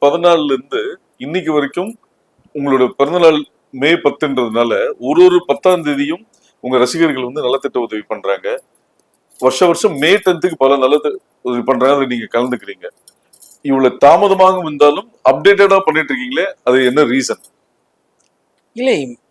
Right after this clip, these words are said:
Speaker 2: மே பன்னெண்டு, I mean, என்னது?
Speaker 1: மே பத்து.
Speaker 2: பிப்ரவரி, சாரி, டூ தௌசண்ட்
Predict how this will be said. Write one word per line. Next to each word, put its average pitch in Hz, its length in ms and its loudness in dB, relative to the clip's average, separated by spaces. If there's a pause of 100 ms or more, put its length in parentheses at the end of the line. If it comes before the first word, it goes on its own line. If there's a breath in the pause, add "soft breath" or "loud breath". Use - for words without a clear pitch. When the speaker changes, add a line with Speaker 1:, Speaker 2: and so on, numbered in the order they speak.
(220)
Speaker 2:
மே 220 280 -2
பன்னெண்டு, 240 520 -4
I 214 200 2
mean, 190 200 -12
என்னது? 466 400 -12
Speaker 1:
மே 220 160 -6
பத்து. - 240 -4
Speaker 2:
பிப்ரவரி, 226 600 2 (140)
சாரி, 175 420 -4 (380)
டூ 277 180 -4
தௌசண்ட் 262 220 0